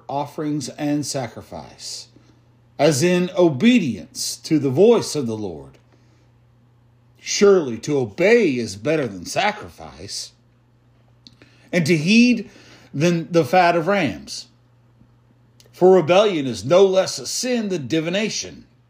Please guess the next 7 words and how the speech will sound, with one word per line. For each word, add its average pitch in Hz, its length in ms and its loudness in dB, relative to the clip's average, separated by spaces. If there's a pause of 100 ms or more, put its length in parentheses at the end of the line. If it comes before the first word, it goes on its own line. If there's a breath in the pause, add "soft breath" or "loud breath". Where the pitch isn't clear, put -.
(1300 soft breath)
and 190 220 0
stubbornness 180 1000 -2 (440 soft breath)
is 147 160 -4
like 170 400 -2
iniquity 160 840 -2
and 127 420 -4
idolatry. 127 880 -4